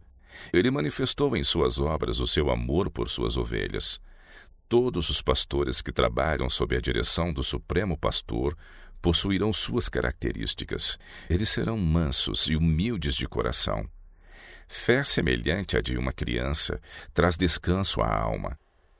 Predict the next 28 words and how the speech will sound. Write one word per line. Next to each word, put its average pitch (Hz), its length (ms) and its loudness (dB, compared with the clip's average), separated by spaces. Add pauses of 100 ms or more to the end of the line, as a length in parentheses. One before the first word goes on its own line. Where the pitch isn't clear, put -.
(140)
e - 80 -2
também 117 300 0
atua 127 320 0
pelo 58 220 0
amor 64 340 -2
e 67 60 0
sempre - 460 0
se - 140 2
interessa 82 580 4
pelos - 320 -2
outros. - 540 -2 (1120)
Se - 220 0
o 73 80 0
Espírito 58 480 -2
de - 140 -6
Cristo - 420 -2
habita 67 280 -2
neles, 58 600 0 (320)
serão 98 340 4
semelhantes 67 600 0
a 58 80 0
Cristo - 460 -4
e 55 40 -4
farão 62 360 2
as 71 240 2
obras 113 400 0
de - 80 -4
Cristo. - 520 -2